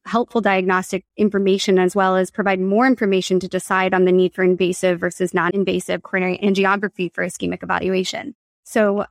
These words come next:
just as you outlined, Paul, we did end up obtaining a coronary C T for this patient, which confirmed no coronary calcifications,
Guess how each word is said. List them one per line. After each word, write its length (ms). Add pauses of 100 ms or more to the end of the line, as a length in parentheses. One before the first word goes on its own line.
just 240
as 140
you 160
outlined, 420
Paul, 300
we 160
did 380
end 200
up 120
obtaining 520
a 80
coronary 400
C 300
T 380
for 120
this 220
patient, 640
which 220
confirmed 440
no 180
coronary 400
calcifications, 960